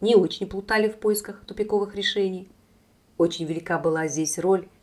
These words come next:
планетарного духа, хозяина этого мира. Люди знали свое место в мире – его устройство и цели своего существования.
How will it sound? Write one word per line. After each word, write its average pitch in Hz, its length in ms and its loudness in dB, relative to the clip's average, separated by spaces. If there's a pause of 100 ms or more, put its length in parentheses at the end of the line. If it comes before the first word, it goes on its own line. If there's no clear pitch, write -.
(120)
планетарного 165 760 -2
духа, 170 480 -2 (280)
хозяина 151 480 0
этого 156 200 -4
мира. 185 340 2 (960)
Люди 175 420 4
знали 185 420 4
свое 175 340 2
место 170 300 2
в 156 100 -4
мире – 151 380 -4 (380)
его 170 260 0
устройство 226 880 4 (240)
и 165 140 -2
цели 226 440 4
своего 156 440 -2
существования. 147 920 -10